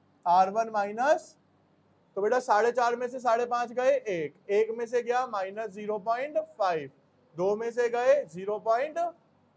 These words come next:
साढ़े चार में से गया एक, सात में से सात गए ज़ीरो, आठ में से आठ गए ज़ीरो, छः में से चार गए दो, दो में से एक गया, डेढ़ गया, एक। अब इसका क्या निकाल लो यहाँ पे, डी स्क्वायर, एक,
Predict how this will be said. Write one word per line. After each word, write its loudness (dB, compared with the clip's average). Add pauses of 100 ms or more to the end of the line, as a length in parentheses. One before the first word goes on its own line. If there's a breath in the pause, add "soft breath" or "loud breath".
(440)
साढ़े 4
चार 0
में -6
से 2
गया 2 (140)
एक, -2
सात 0
में -8
से -4
सात 0
गए 0
ज़ीरो, 0
आठ 2
में -14
से -6
आठ -2
गए 2
ज़ीरो, -4 (340)
छः -2
में -4
से -2
चार 0
गए 2 (320)
दो, 2 (400)
दो 0
में -4
से 0
एक -6
गया, 2
डेढ़ -2
गया, 0 (220)
एक। -6 (680)
अब 2
इसका -2
क्या 4
निकाल 2
लो -2
यहाँ 0
पे, -4
डी -6
स्क्वायर, -4 (360)
एक, -2